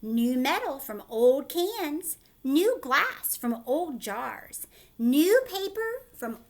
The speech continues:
old newspapers. So look, there they are sorting their recyclings, right?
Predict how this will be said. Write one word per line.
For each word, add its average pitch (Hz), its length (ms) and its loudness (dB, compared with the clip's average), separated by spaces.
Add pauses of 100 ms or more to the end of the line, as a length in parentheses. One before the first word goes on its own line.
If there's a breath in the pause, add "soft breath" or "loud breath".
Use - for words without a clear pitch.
old 240 680 0
newspapers. 226 1300 -6 (760 soft breath)
So 202 100 -12
look, 233 200 -12
there 196 180 -10
they 220 140 -6
are 285 200 -6
sorting 208 460 -10
their 226 140 -8
recyclings, 240 760 -10
right? 240 300 -8